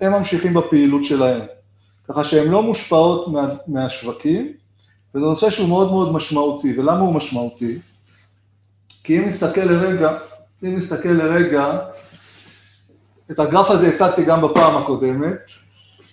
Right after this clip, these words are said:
זה למעשה המדד אס איי פי חמש מאות הידוע של חמש מאות החברות הגדולות בארצות הברית, אז רואים למעשה את התנודתיות לצורך העניין של השוק. ואני מזכיר שמה שאמרנו בפעם הקודמת,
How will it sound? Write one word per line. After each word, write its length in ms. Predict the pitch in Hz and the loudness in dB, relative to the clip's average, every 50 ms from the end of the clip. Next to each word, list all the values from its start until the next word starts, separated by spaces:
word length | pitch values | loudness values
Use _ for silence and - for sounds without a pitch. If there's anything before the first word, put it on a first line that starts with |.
| _ _ _ _ _ _ _ | _ _ _ _ _ _ _
זה 180 | - 180 196 | -2 2 4
למעשה 680 | 208 220 214 202 190 175 170 - - 190 190 190 180 165 | 4 4 4 4 4 2 2 2 2 2 4 6 6 6
המדד 680 | 160 156 151 151 147 147 139 135 165 170 165 156 139 151 | 6 6 6 4 2 0 0 2 2 2 2 2 2 2
אס 240 | 147 151 151 - | 2 2 2 2
איי 120 | 160 139 - | 0 0 0
פי 100 | 160 139 | 0 0
חמש 380 | - 147 135 147 165 170 - | 0 0 -2 0 -2 -2 -2
מאות 140 | 160 143 143 | -2 -2 -2
הידוע 580 | 139 127 123 123 120 131 156 156 147 135 123 - | -2 -2 -2 -2 0 2 2 4 4 4 2 0
של 280 | - 131 127 123 120 117 | -4 -6 -6 -6 -6 -6
חמש 220 | 131 135 139 139 | -6 -6 -6 -6
מאות 120 | 151 135 143 | -6 -8 -6
החברות 400 | 127 123 110 123 127 131 127 135 | -8 -8 -6 -4 -4 -4 -4 -4
הגדולות 360 | 127 117 123 131 127 120 120 | -6 -6 -4 -4 -4 -4 -6
בארצות 340 | 117 113 - - 120 - 113 | -8 -8 -8 -10 -10 -10 -10
הברית, 540 | 104 - 113 127 151 226 277 - _ _ _ _ _ _ _ _ _ _ _ - | -10 -8 -8 -8 -8 -8 -10 -14 _ _ _ _ _ _ _ _ _ _ _ -14
אז 120 | 135 127 127 | -8 -4 2
רואים 180 | 165 190 233 | 4 4 4
למעשה 800 | 247 240 214 196 180 180 180 - - 226 233 220 220 214 214 220 - - - - _ _ _ _ _ _ _ _ _ - | 4 2 2 2 2 2 2 2 4 4 6 6 4 4 0 -4 -6 -10 -14 -20 _ _ _ _ _ _ _ _ _ -8
את 120 | 175 175 170 | -6 -4 -4
התנודתיות 720 | 156 - 165 151 151 151 151 151 165 175 202 220 214 175 | -4 -2 -2 0 0 0 0 0 0 0 0 0 0 -2
לצורך 420 | 156 - - 196 190 190 190 - | -4 -2 0 0 0 0 0 -2
העניין 300 | 165 156 160 165 170 170 | -2 -2 0 -2 -2 -2
של 200 | 170 - 147 139 | -4 -2 -2 -2
השוק. 440 | - - - - 117 - - - - - _ _ _ _ _ _ _ _ _ _ _ _ _ _ _ - | -4 -4 -6 -10 -12 -14 -14 -18 -20 -20 _ _ _ _ _ _ _ _ _ _ _ _ _ _ _ -8
ואני 180 | 131 135 139 151 | -6 -4 -2 -2
מזכיר 340 | 160 156 - - 240 247 208 | -2 -4 -4 -4 -4 -4 -2
שמה 280 | - 170 160 175 185 | -2 0 0 0 0
שאמרנו 420 | - 202 180 180 190 190 180 170 170 | 0 0 0 0 0 0 0 -2 0
בפעם 280 | - 190 190 190 190 | 2 2 2 2 2
הקודמת, 600 | 180 - 190 180 175 233 277 262 233 220 214 202 | 0 0 0 0 2 2 0 0 -2 -4 -6 -8